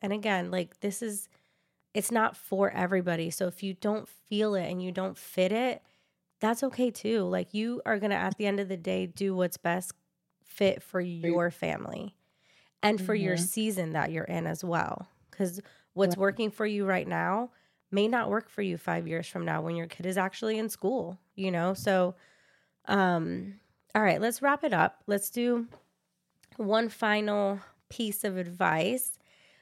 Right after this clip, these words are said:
Speaker 1: Um, so Giselle, tell us, what do you feel like is the number one thing you've learned about yourself through this journey? I know you said you've seen redemption and you've learned so much, but give us, like, one,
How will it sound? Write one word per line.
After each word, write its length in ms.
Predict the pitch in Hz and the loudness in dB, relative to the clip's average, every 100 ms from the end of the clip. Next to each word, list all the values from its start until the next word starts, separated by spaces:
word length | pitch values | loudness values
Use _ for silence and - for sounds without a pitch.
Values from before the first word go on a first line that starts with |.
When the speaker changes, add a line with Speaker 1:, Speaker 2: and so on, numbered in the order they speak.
| _ - | _ 6
Speaker 1:
Um, 540 | 190 180 170 165 180 - _ _ _ | 8 8 6 4 -4 -8 _ _ _
so 380 | - 202 185 185 | 4 8 8 6
Giselle, 640 | - 208 - 196 202 202 - _ _ | 0 -4 2 4 4 2 -2 _ _
tell 360 | - 233 254 277 | -2 0 2 0
us, 500 | - 196 190 196 - _ _ | 2 4 4 2 -6 _ _
what 320 | 196 214 226 | -2 0 0
do 100 | 254 | -2
you 140 | 254 262 | -6 -6
feel 240 | - 196 | -2 0
like 180 | 190 185 | 0 -2
is 180 | 175 160 | -4 -4
the 140 | 180 | -4
number 560 | 180 185 185 180 190 190 | -2 0 0 -2 0 0
one 260 | 180 180 180 | 0 -2 -2
thing 300 | 180 170 175 | -2 -2 -2
you've 300 | 180 165 175 | -6 -4 -4
learned 200 | 165 175 | -2 -2
about 240 | 165 160 | -2 -4
yourself 760 | 170 160 - - 165 - - - _ _ _ _ _ _ _ - | -6 -8 -8 -4 -2 -2 -4 -14 _ _ _ _ _ _ _ -2
through 180 | 190 | 0
this 200 | 180 165 | 2 0
journey? 360 | - 160 143 147 | 0 -2 -2 -4
I 80 | 185 | -2
know 100 | 180 | -2
you 180 | 180 180 | -2 -4
said 260 | - 180 170 | -2 -2 -2
you've 300 | 175 160 _ _ _ _ _ _ _ _ _ | -6 -8 _ _ _ _ _ _ _ _ _
seen 260 | - 220 202 | 0 4 6
redemption 920 | 190 190 233 220 - 214 202 196 202 185 | 6 6 4 4 2 2 4 2 0 -4
and 200 | - 202 | -2 0
you've 180 | 190 180 | 0 0
learned 300 | 190 196 196 | 2 4 2
so 260 | - 202 185 | 0 2 2
much, 440 | 170 170 202 - | 2 2 0 2
but 300 | 196 175 - | 4 4 0
give 180 | - 214 | -2 0
us, 180 | 233 233 | 0 0
like, 220 | 208 180 | -2 -2
one, 800 | 190 175 190 185 196 202 208 220 | -6 -4 0 2 2 2 -2 -6